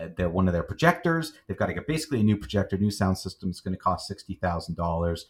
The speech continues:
So they are running a fundraising drive going on right now. Go to screening in kingston dot com, make a donation if you can, or if you'd like to join Screening in Kingston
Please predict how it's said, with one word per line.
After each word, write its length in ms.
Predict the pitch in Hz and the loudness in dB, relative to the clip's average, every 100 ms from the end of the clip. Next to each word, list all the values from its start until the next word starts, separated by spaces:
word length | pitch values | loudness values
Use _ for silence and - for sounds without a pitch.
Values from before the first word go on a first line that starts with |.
| _ - | _ -8
So 140 | 98 | -2
they 140 | 90 | 2
are 80 | 92 | 2
running 320 | 85 101 110 | 4 4 4
a 40 | 107 | 0
fundraising 640 | - 107 104 101 98 98 92 | 0 2 4 4 2 0 2
drive 280 | 92 90 | 2 2
going 220 | - 87 87 | 0 0 0
on 100 | 82 | 2
right 220 | 101 113 | 0 2
now. 360 | 101 98 98 - _ _ | 2 4 4 0 _ _
Go 120 | 117 | 4
to 80 | 117 | 4
screening 420 | 113 - 117 113 | 2 0 2 4
in 60 | 107 | 2
kingston 440 | - 113 - 92 | 0 -2 0 -2
dot 240 | 85 90 - | 2 4 2
com, 400 | - 120 120 123 120 - - | 0 4 6 6 2 -6 0
make 200 | 104 101 | 0 2
a 40 | |
donation 640 | 101 98 95 98 - 98 | 2 4 6 4 2 2
if 160 | 92 - | 2 0
you 80 | 92 | -6
can, 480 | - 131 151 156 - _ | 2 4 4 0 -6 _
or 260 | 156 175 170 | 8 10 8
if 140 | - | 6
you'd 180 | 139 - | -2 6
like 300 | 120 113 - | 6 6 2
to 160 | - 98 | -4 -4
join 480 | - 107 104 104 | -2 2 4 2
Screening 480 | 98 - 117 107 98 | 0 -4 -2 2 2
in 120 | 95 | 2
Kingston 720 | - 147 220 - - 123 98 | 2 4 6 4 6 8 8